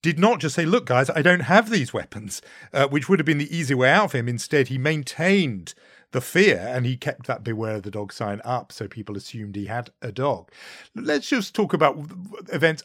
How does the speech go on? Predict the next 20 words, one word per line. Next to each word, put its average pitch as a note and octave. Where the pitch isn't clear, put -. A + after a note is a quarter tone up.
after B2+
the G#2+
point A#2+
where, A2
whose A#2
twentieth A#2+
anniversary G#2
we G#2
are G2+
now G2
marking. F2+
So B2
the B2+
invasion D#3+
has C#3
already D#3+
happened. C#3
At G3
what B3+
point D#3+